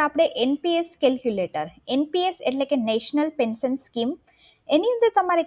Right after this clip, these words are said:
કેટલું રોકાણ કરવું જોઈએ, આની અંદર કેટલું રોકાણ કરવાથી ક્યારે કેટલું પેન્શન છે આપવામાં આવે છે, એ બધી જ ચર્ચા આપણે આ વીડિયોની અંદર કરવાના છીએ. એ પહેલાં જો ચેનલની અંદર નવા છો તો ચેનલને સબસ્ક્રાઇબ જરૂરથી કરી દેજો અને આવી જ નવી નવી માહિતી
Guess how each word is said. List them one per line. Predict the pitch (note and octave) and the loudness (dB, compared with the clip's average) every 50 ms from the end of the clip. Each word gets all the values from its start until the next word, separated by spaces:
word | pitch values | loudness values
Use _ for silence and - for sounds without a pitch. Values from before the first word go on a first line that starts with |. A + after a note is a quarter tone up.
| - | 2
કેટલું | B3+ A#3+ - - C#4+ D4 C#4+ | 0 0 0 2 2 4 4
રોકાણ | C#4+ C#4+ C#4+ C#4 C#4 C#4 C#4 B3+ | 4 2 2 -2 -2 -2 0 0
કરવું | B3+ C4+ C4 C4 C4 B3+ - | 0 0 0 -2 -4 -2 0
જોઈએ, | C4 B3+ B3+ B3+ B3 B3 B3 _ _ _ - - | 2 2 4 4 2 0 -2 _ _ _ -6 -2
આની | A#3+ C#4 F4+ G4 F#4+ | -2 -2 -2 -4 -4
અંદર | - G4 F4 - C#4+ | -6 -8 -6 -2 -2
કેટલું | C4 - - E4 F4 D#4+ | -2 -2 0 -2 2 2
રોકાણ | D4 D4 - D4 D4 D4 C#4+ C#4 | 2 0 2 0 0 0 0 -2
કરવાથી | C4+ C4+ C4 C4+ - - D4+ D4 - - | -2 0 -2 -2 -2 -4 -8 -8 0 2
ક્યારે | B3+ B3 B3+ C#4+ D#4 - | 2 4 4 2 0 -2
કેટલું | D4 C4 C#4 C#4 C#4 - B3+ | -4 -4 -2 -4 -4 -2 -2
પેન્શન | A#3 A#3 A3+ A#3 B3+ B3 B3+ B3+ - | -2 -2 -4 -6 -4 -4 -4 -4 -2
છે | E4 C4+ G#3 | -2 0 -2
આપવામાં | F#3 - _ - A#3+ C#4 C#4+ D4 C#4 C#4 | -2 -4 _ -4 -2 0 2 2 0 2
આવે | C4+ C4+ C4 C4 - | 0 0 -2 -2 0
છે, | D4+ C#4+ C#4+ D4 - - - - - - | 0 0 0 0 -6 -20 -20 -18 -8 -6
એ | G3+ G#3+ A#3+ | -2 0 0
બધી | A#3+ A#3 C#4+ F4 - | -2 -2 -4 -10 -8
જ | - D#4 | -4 -4
ચર્ચા | D4 C#4 C4 - D#4 C4+ - A#3+ | -4 -4 -2 -4 -4 -4 -4 -4
આપણે | A#3 - D#4 D#4+ D#4+ | -6 -4 -2 -2 -2
આ | D4 A#3+ A3+ | -2 0 0
વીડિયોની | A#3+ B3+ A#3 D4+ F4+ F#4+ E4+ A#3+ G3+ | 0 0 0 -2 -2 -2 -2 -4 -4
અંદર | G3 A3+ F4 - - A#3+ | -2 -4 -4 -4 -2 -8
કરવાના | F#3+ F#3 F3+ F3+ F3+ E3+ E3+ - - - | -8 -6 -8 -10 -10 -12 -14 -14 -14 -16
છીએ. | - - - _ _ - _ _ _ _ - | -16 -16 -16 _ _ -20 _ _ _ _ -2
એ | - D4+ F#4+ F#4+ A4 | 0 0 0 2 0
પહેલાં | A4 G#4+ A4 G#4 G4 G#4 | 2 2 2 2 0 -2
જો | F#4+ G4 - | -4 -2 -2
ચેનલની | B3+ A#3+ B3 C#4 D#4+ F4+ F4+ F4 | -4 -2 -2 -2 -2 -4 -4 -2
અંદર | F4 F4+ F4 | -2 -2 -2
નવા | E4+ E4 E4 E4 E4 | -2 -2 -2 -4 -4
છો | - F4+ D#4+ E4+ | -6 -8 -8 -8
તો | D#4+ D#4+ B3 | -6 -6 -6
ચેનલને | A3 A3 A#3 C4+ D#4 D#4 | -6 -4 -4 -4 -4 -4
સબસ્ક્રાઇબ | - D#4 D4+ - - - D#4 D4+ D4+ D4+ - | -6 -10 -14 -14 -8 -4 -2 -2 -2 -2 -2
જરૂરથી | C#4 C4 A#3 A#3+ C4+ C#4 - - E4+ - | -2 0 0 0 0 -2 -2 -8 -2 0
કરી | D#4 D4+ D4+ C4+ D4 | 0 0 0 -4 -4
દેજો | C#4+ C4+ - D4 D4 D#4+ - _ - - _ _ - - | -4 -4 -4 -6 -8 -8 -10 _ -20 -20 _ _ -6 -2
અને | C4 C4 A#3+ | 0 0 0
આવી | - A3 B3 D#4 F#4 F#4 F#4 | 0 2 4 6 4 4 4
જ | - G#3+ B3 | -2 -4 -2
નવી | C4 C#4+ E4 F4 F4+ | -2 0 0 0 0
નવી | F4+ F4+ E4 C#4+ C#4 | 0 0 0 -2 -2
માહિતી | C4+ C4 B3 - B3+ A3+ | -2 -4 -4 -6 -10 -10